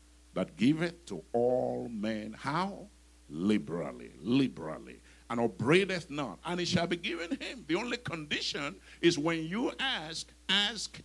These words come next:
in faith. Don't doubt, and it will be given to you. So number one, we get wisdom by walking in the fear of God. We get wisdom by praying for wisdom specifically. But we also get wisdom by walking with wise people.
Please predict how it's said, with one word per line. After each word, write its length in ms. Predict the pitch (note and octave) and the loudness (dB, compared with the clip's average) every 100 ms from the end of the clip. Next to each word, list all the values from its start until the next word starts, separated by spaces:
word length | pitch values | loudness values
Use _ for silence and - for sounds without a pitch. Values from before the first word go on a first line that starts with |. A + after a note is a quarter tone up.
| - | -2
in 400 | F3+ F#3+ G3+ G3+ - - | 0 2 -2 -8 -14 -14
faith. 480 | - E4+ C4+ - - - - - | -4 -2 -2 -8 -16 -20 -20 0
Don't 500 | F3+ G#3 B3 - - - - | 6 6 4 -6 -14 -16 0
doubt, 340 | G#3+ - - - - - - - - | 0 0 -6 -12 -20 -20 -20 -20 -16
and 100 | D#2 | -12
it 60 | C#2+ | -12
will 80 | |
be 100 | C#2 | -12
given 300 | C#2 D#2 F#2 F2+ | -12 -12 -12 -12
to 80 | E2 | -14
you. 180 | - - - - - - | -16 -20 -20 -20 -20 -6
So 120 | D3 | 0
number 180 | C#3 D3 | 2 4
one, 180 | D#3+ E3+ | 6 6
we 80 | D#3 | 4
get 140 | E3 | 2
wisdom 440 | D#3 F3+ - F3 | 4 4 2 -4
by 100 | E3 | -2
walking 320 | C3+ D3+ D#3+ D#3 | 2 4 4 2
in 80 | |
the 80 | C#3+ | -2
fear 220 | - E3 | 0 0
of 160 | D#3 B2 | 0 0
God. 320 | D#3 E3 A3 - - - - - - - - - - - - | 2 2 0 -8 -20 -20 -20 -20 -20 -20 -20 -20 -20 -12 -2
We 80 | |
get 160 | B2 C#3+ | 4 6
wisdom 420 | C#3+ D3 D3+ D3 | 8 8 6 2
by 140 | B2+ A2+ | 2 -2
praying 560 | - - F3+ B3 B3+ | -2 4 6 6 4
for 180 | - A#2+ | 0 -2
wisdom 360 | G2 A#2 A#2+ A2+ | 0 0 0 -4
specifically. 840 | - G2+ - - - - B1+ C#2+ - - - - - - - | -4 -2 -2 -2 -6 -14 -18 -18 -20 -20 -20 -20 -20 -8 4
But 80 | |
we 120 | D3 C#3+ | 6 8
also 320 | E3 E3 D#3+ | 6 4 -2
get 200 | B2 G2 | -2 -2
wisdom 420 | G#2+ B2+ A#2+ A#2 | 0 -2 -2 -8
by 120 | G2+ | -6
walking 720 | F2 D2 D#2 A2+ G#2+ - A2 F#2+ | -6 -6 0 2 2 -4 -10 -8
with 140 | C#2+ | -10
wise 500 | C#2 C2 E2+ F2 - | -10 -12 -12 -10 -12
people. 340 | - - - | -12 -18 -20